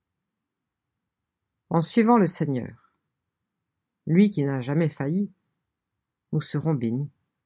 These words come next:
Le Seigneur Jésus a gardé la loi de Dieu, non pas l'interprétation qu'en faisaient les Juifs. Et il n'y a jamais rien ajouté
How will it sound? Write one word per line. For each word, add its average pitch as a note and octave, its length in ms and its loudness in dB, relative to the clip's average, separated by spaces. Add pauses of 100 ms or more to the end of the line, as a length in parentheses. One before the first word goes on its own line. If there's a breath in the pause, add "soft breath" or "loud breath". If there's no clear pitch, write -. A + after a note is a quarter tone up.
(1600)
Le D#3+ 60 -2
Seigneur A#3 340 6
Jésus F#3 360 4
a F3 60 6
gardé F3 320 4
la D3+ 140 2
loi D#3+ 220 4
de D#3 120 4
Dieu, - 300 -8 (960)
non E3+ 160 0
pas A#3 180 6
l'interprétation D#3+ 720 0
qu'en C3+ 140 -6
faisaient C3+ 260 -6
les G3 140 4
Juifs. - 440 -2 (1400)
Et G3 260 4 (640)
il D#3+ 200 0
n'y E3+ 240 2
a E3 120 0
jamais G3+ 340 6
rien F3 260 4
ajouté D#3 580 0